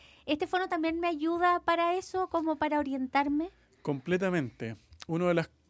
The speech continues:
Speaker 2: de los antecedentes que nos llevan a tomar esta decisión de hablar, eh, y poner a disposición el catorce doce para resolver ese tipo de dudas.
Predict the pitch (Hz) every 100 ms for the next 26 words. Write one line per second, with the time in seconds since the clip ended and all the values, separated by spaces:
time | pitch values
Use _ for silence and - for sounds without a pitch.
0 | _ 147 139 139 135 143 131 127 143 151
1 | - - 160 143 127 156 185 185 185 180
2 | 165 165 180 - 170 165 165 170 165 147
3 | 151 151 - 123 117 120 147 202 - _
4 | _ - - - - 135 135 135 127 135
5 | 156 165 170 156 156 170 165 170 160 -
6 | 165 170 - 160 147 139 131 135 135 156
7 | 147 143 147 143 131 117